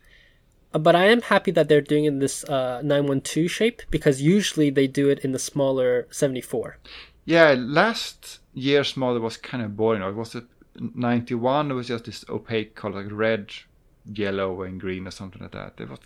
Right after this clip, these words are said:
Speaker 2: kinda boring.
Speaker 1: Yeah.
Speaker 2: Yeah, this year's one is definitely more interesting. It's quite dark. It's al-, it's not quite as dark as that Shosaikan, you know, custom
Speaker 1: Hmm.
Speaker 2: eight two three, but it's, uh, if you wanna take a photo,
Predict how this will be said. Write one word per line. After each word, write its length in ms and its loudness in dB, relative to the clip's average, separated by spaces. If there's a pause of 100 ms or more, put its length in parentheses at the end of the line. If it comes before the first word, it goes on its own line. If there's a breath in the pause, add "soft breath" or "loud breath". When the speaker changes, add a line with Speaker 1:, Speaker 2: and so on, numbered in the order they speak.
(100)
Speaker 2:
kinda 260 -8
boring. 280 -4
Speaker 1:
Yeah. 120 -10
Speaker 2:
Yeah, 200 0
this 260 -6
year's 200 -4
one 280 -6
is 320 -12 (760 soft breath)
definitely 440 -4
more 240 -2
interesting. 360 -8
It's 140 -4
quite 340 -4
dark. 360 6
It's 180 -8
al-, 260 -2 (120)
it's 140 -8
not 220 -6
quite 460 2
as 440 -6 (520 soft breath)
dark 400 4
as 180 -6
that 240 -8
Shosaikan, 1160 -8 (160)
you 60 -12
know, 320 -12 (960)
custom 400 -10
Speaker 1:
Hmm. 120 -2
Speaker 2:
eight 160 -8
two 160 -8
three, 240 -6
but 220 -4
it's, 300 -8 (840 soft breath)
uh, 280 2
if 140 -6
you 60 -2
wanna 160 2
take 200 -4
a 40 -4
photo, 440 2